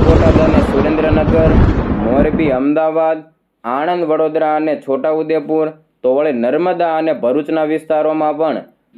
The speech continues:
હળવા ઝાપટાની ચેતવણી છે. મિત્રો, આ વિસ્તારોમાં ભારે વરસાદના કોઈ સ્પેલ જોવા મળવાના નથી. ત્યારબાદ ચાર જુલાઈની જો વાત કરવામાં આવે તો ચાર જુલાઈના રોજ ગુજરાતમાં વરસાદની તીવ્રતા અને વિસ્તારોમાં પણ ઘટાડો જોવા મળશે.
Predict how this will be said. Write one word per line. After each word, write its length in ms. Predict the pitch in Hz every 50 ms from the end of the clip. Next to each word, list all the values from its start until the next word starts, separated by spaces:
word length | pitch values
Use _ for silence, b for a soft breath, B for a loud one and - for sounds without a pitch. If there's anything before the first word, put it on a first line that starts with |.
| - - -
હળવા 380 | 104 113 135 151 175 185 170 139
ઝાપટાની 520 | 156 160 156 - - 165 160 165 160 143 -
ચેતવણી 540 | 135 131 131 139 156 156 156 156 156 156 147 147
છે. 120 | 170 156 156 156 156 - _ _ _ _
મિત્રો, 320 | 101 113 131 131 190 185 160
આ 220 | 143 156 185 190
વિસ્તારોમાં 720 | 165 170 170 165 - 170 160 156 160 156 160 160 156 135 -
ભારે 320 | 104 104 127 143 151 151 151
વરસાદના 540 | 156 151 - 165 151 156 156 160 147 131
કોઈ 220 | - - 147 156 151
સ્પેલ 240 | 156 - 165 160 156 143
જોવા 240 | 151 156 156 156 156
મળવાના 500 | 156 151 151 151 156 156 156 151 139 127
નથી. 400 | 127 131 131 - 170 160 156 156 156 156 _ _ _ _ _ _ _
ત્યારબાદ 540 | 123 131 143 151 156 151 156 151 131 113 95 - - _ _ _ _ _ _ _ -
ચાર 220 | 139 139 156 175 185
જુલાઈની 500 | 165 160 165 160 160 160 160 160 160 151
જો 100 | 151 156 139
વાત 200 | 123 131 143 147 147 -
કરવામાં 520 | 160 156 156 156 156 156 156 156 151 151
આવે 240 | 151 151 147 156 156 156 151 156 - _ _ _ _
તો 100 | 127 123 113 -
ચાર 200 | 139 139 151 165 156
જુલાઈના 480 | 147 156 151 156 156 156 156 156 151
રોજ 160 | 151 156 147 143
ગુજરાતમાં 680 | 143 151 147 160 156 156 151 147 160 151 123 95 - - _ _ _ _ _ -
વરસાદની 760 | 92 95 104 123 139 160 165 196 180 180 175 190 185 185 185
તીવ્રતા 480 | 165 165 165 165 160 156 143 165 156 156
અને 160 | 156 156 156 143
વિસ્તારોમાં 680 | 123 127 135 135 - 160 156 156 156 151 156 156 147 147
પણ 180 | 156 147 127 123
ઘટાડો 380 | 123 117 147 147 151 156 156 151
જોવા 260 | 147 151 151 151 151
મળશે. 400 | 151 156 156 156 147 - 156